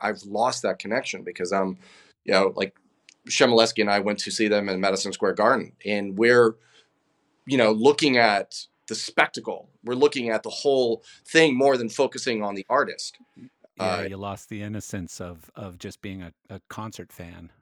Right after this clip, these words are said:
Speaker 2: or a
Speaker 1: Right.
Speaker 2: live music fan. Yeah.
Speaker 1: Right,
Speaker 2: Yeah.
Speaker 1: and then it's
Speaker 2: No, I agree.
Speaker 1: John, John and I showing off, you know,
Speaker 2: Jaded.
Speaker 1: about lighting, like, "Oh, well, that's this light. Oh, that's a P R G.
Speaker 2: Yeah.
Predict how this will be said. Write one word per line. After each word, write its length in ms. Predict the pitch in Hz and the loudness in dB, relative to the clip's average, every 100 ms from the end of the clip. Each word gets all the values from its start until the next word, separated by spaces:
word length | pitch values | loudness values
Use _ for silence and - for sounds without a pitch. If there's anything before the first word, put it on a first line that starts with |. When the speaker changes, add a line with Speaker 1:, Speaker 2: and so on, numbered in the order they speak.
| - | -16
Speaker 2:
or 80 | 92 | -4
a 40 | |
Speaker 1:
Right. 180 | 135 120 | 0 0
Speaker 2:
live 80 | 92 | 0
music 320 | 110 107 104 | -10 -10 -12
fan. 360 | 95 87 85 - _ _ | -12 -14 -16 -20 _ _
Yeah. 300 | - 107 95 95 _ _ _ _ _ _ | -14 -10 -10 -14 _ _ _ _ _ _
Speaker 1:
Right, 140 | 156 117 | 2 2
Speaker 2:
Yeah. 60 | |
Speaker 1:
and 80 | 135 | 2
then 100 | 160 | 0
it's 160 | 156 175 | 0 0
Speaker 2:
No, 100 | 185 | 2
I 140 | 160 | 2
agree. 160 | 156 156 | 2 0
Speaker 1:
John, 80 | 143 _ _ _ _ _ _ - | 0 _ _ _ _ _ _ -6
John 80 | 123 | -4
and 80 | 120 | -4
I 80 | |
showing 340 | 107 123 110 107 | -6 -6 -6 -4
off, 220 | 104 143 | -4 -2
you 80 | 107 | -4
know, 60 | 101 | -8
Speaker 2:
Jaded. 120 | - _ _ _ - | -14 _ _ _ -4
Speaker 1:
about 200 | 110 101 | -2 0
lighting, 360 | 113 110 107 101 | 0 0 -2 -6
like, 160 | 104 - | -6 2
"Oh, 120 | 156 | 2
well, 120 | 117 | 2
that's 360 | 127 139 - - | 0 0 -4 -6
this 200 | 165 170 | -4 -2
light. 220 | 120 101 101 113 - | -2 -2 -4 -8 -4
Oh, 120 | 151 | 0
that's 180 | 135 135 | 2 0
a 60 | 120 | -4
P 160 | 143 | -2
R 100 | 123 | -2
G. 300 | 117 147 147 | -2 -2 -2
Speaker 2:
Yeah. 60 | 123 | -2